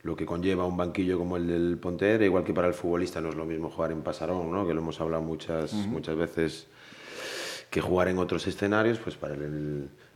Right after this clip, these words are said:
Speaker 1: entrenador igual. Es, es importante, eh, tanto para Antonio, para mí, para cualquiera, si algún día llega esa opción, que cuando esa opción llegue,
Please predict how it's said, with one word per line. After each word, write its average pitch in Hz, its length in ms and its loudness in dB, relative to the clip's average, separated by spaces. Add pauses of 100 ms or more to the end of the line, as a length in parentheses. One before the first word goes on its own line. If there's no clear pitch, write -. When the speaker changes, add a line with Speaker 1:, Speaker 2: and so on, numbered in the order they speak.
Speaker 1:
entrenador 82 400 -2
igual. 80 400 2
Es, 78 480 -2 (240)
es 104 340 2
importante, 85 1200 2
eh, 73 40 -2
tanto 76 260 -6
para 73 140 -2
Antonio, 87 360 -2
para 76 200 -4
mí, 90 240 2
para 78 260 0
cualquiera, 85 480 2
si 82 140 -2
algún 90 220 0
día 90 180 4
llega 87 220 0
esa - 160 -6
opción, 92 420 -4 (760)
que 82 140 -4
cuando 92 200 0
esa 90 120 2
opción 90 220 -2
llegue, 90 500 4